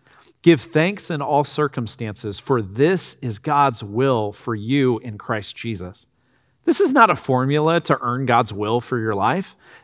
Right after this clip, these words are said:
This is God's will for your life, to be in relationship, to be more and more familiar with God as we rejoice,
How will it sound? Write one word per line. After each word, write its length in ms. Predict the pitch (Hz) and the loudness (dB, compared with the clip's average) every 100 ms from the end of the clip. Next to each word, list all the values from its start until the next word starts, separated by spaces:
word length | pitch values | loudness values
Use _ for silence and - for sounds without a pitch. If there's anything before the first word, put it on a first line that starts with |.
| - | 2
This 220 | 202 302 | 2 2
is 160 | 240 | -2
God's 400 | 139 170 175 143 | 4 6 6 2
will 280 | 147 156 147 | 0 4 4
for 320 | 131 - 156 | 0 -2 0
your 200 | 151 139 | 2 2
life, 340 | 131 147 101 - - - | 4 2 2 -10 -20 -8
to 140 | - 147 | 2 4
be 240 | 180 175 | 4 0
in 260 | 180 175 156 | 0 0 2
relationship, 1300 | 139 139 127 139 165 - - 135 117 - 117 - - - | 4 4 4 4 2 0 -2 -2 -2 -4 -6 -8 -20 -6
to 120 | - | 0
be 160 | 156 175 | 4 6
more 280 | 151 170 220 | 4 4 2
and 100 | 180 | 2
more 200 | 180 170 | 2 0
familiar 720 | - 156 143 147 190 214 185 | 0 0 2 2 0 0 0
with 220 | 170 - | 0 0
God 260 | 160 151 139 | 4 6 6
as 220 | 147 147 | 4 2
we 160 | 147 139 | 0 2
rejoice, 680 | 127 113 165 170 120 - | 0 2 2 4 2 -2